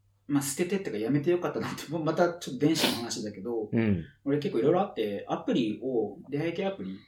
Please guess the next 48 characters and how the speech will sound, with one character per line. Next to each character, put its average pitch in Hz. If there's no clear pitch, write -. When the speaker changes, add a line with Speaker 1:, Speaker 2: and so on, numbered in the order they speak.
Speaker 1:
を 110
や 101
め 95
て、 143
Speaker 2:
う -
ん -
う -
ん。 -
Speaker 1:
結 -
構 -
こ 147
っ -
ち 196
の 214
人、 220
ゲ 160
イ 190
の 107
人 101
っ -
て 98
出 110
会 127
い -
系 151
ア 151
プ 143
リ 101
を -
み 117
ん -
な 139
結 -
構 92
割 120
と 131
や 117
っ -
て -
て、 -
Speaker 2:
そ 107
う -
ね。 196
Speaker 1:
そ 196
ん 196
な 196
に 196
ま -